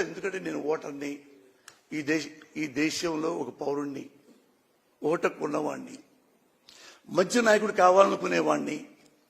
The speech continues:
వీడు మంచి నాయకుడు కాకపోతే నేను వద్దనుకునేవాణ్ణి. నాలాంటి వాడికి ఈ సమాధానం చెప్పగలిగితే మీరు ఎక్కడైనా బతకగలరు. ఎందుకు చెప్పరు? You are unfit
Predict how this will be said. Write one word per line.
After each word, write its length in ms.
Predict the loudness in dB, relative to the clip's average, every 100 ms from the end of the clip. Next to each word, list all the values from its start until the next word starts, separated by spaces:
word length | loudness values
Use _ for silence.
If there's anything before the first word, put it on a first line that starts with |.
| _ -20 -20 -10 -2
వీడు 200 | 2 2 0
మంచి 180 | -2 2
నాయకుడు 240 | 2 2 4
కాకపోతే 400 | 4 4 0 -2 0 0
నేను 120 | -2 0
వద్దనుకునేవాణ్ణి. 880 | 4 4 4 0 0 0 -4 -6 -10 -12 -20 _ _ _ _ _ _ _ _ _ _ 0 6
నాలాంటి 380 | 8 8 6 6
వాడికి 240 | 6 6 0
ఈ 60 | 2
సమాధానం 420 | 6 6 6 4 4
చెప్పగలిగితే 560 | 2 2 0 4 6 8 6 -4 -14 0
మీరు 140 | 6 6
ఎక్కడైనా 300 | 6 6 6 6
బతకగలరు. 480 | 2 -2 -4 -6 -14 -20 -20 _ _ _ _ _ -20 _ _ _ _ _ _ _ 4
ఎందుకు 180 | 8 10 12
చెప్పరు? 280 | 12 12 12 10 2 -10 -20 -20 -20 _ _ _ _ _ -20 -12 4
You 80 | 8
are 80 | 8 6
unfit 260 | 2 -4